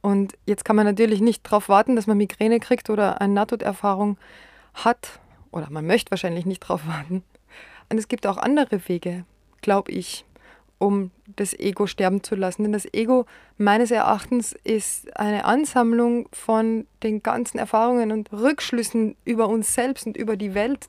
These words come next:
die wir angesammelt haben seit Beginn unseres Lebens. Und wer weiß, wie lang vorher noch, was wir noch alles mitnehmen. Und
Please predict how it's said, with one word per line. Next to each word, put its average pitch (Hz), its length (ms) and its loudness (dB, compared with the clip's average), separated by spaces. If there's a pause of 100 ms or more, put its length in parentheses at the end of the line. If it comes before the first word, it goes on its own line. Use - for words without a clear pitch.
die 214 120 -6
wir 220 160 2
angesammelt 226 580 -2
haben 202 200 -2
seit 196 320 -2
Beginn 214 300 0
unseres 190 340 -4
Lebens. 214 500 0 (120)
Und 196 500 -2 (320)
wer 185 180 0
weiß, 180 300 0
wie 180 80 -2
lang 175 340 0
vorher - 460 -4 (140)
noch, 226 320 -2
was 185 160 -8
wir 190 80 -4
noch 185 100 -8
alles - 260 -8
mitnehmen. 190 520 -4 (500)
Und 208 340 -2